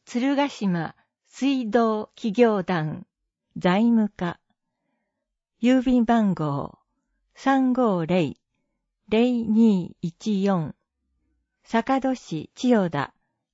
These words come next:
一の一の十六へ郵送。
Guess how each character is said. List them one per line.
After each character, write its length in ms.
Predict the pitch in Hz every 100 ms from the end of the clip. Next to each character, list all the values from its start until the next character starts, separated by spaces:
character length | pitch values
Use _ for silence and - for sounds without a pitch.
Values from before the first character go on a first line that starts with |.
| _
一 360 | 233 - 285
の 320 | 247 170 - -
一 320 | - 185 269 247
の 240 | 170 135 _ _
十 280 | 214 240 247
六 380 | 240 226 220 185
へ 240 | 147 170 _ _ _ -
郵 260 | 185 226
送。 640 | 233 - 202 175 165 165 -